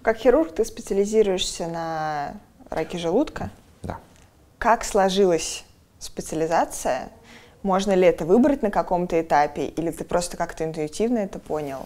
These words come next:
Speaker 1: Как это происходит у хирурга?
Speaker 2: Я должен был стать пластическим хирургом, э, потому что у меня были там знакомства. Папа знал много пластических хирургов, мне это нравилось,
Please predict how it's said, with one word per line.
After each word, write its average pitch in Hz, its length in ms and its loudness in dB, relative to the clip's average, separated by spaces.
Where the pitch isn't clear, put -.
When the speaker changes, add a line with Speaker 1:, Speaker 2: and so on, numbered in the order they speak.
Speaker 1:
Как - 200 -14
это - 100 -20
происходит - 560 -6
у - 20 -12
хирурга? - 280 -8
Speaker 2:
Я 113 220 4
должен 131 260 4
был 110 100 2
стать 120 260 2
пластическим 92 480 -4
хирургом, - 420 -8
э, 92 280 -4
потому 95 240 -2
что - 120 -10
у 90 40 -2
меня 95 100 0
были 90 160 -2
там 85 180 -6
знакомства. 156 560 -4
Папа 87 380 0
знал 90 260 -2
много 87 300 -4
пластических - 460 -10
хирургов, 143 400 2
мне 92 240 -2
это 87 120 -8
нравилось, 135 520 0